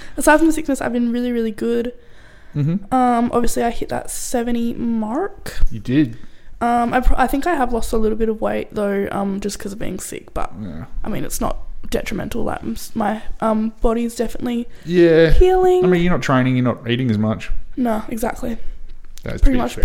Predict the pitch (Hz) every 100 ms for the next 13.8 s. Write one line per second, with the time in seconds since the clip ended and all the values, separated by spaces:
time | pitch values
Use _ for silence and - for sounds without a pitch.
0 | 233 233 233 226 220 240 214 233 220 220
1 | - - 240 220 208 - 226 247 - -
2 | - 240 226 226 233 - - - - -
3 | - - - 165 185 139 - - - -
4 | - - 220 214 190 - 104 - - -
5 | - - - - 269 - - - - -
6 | 147 147 - - 226 190 - - 202 214
7 | - - - - - - - 247 247 247
8 | 247 240 - - - - - - - -
9 | - - 285 339 339 233 277 277 285 277
10 | 262 254 240 240 302 320 330 320 - -
11 | - - - - - - - - - -
12 | - - - - - - - - - 294
13 | 285 - - 294 294 302 311 311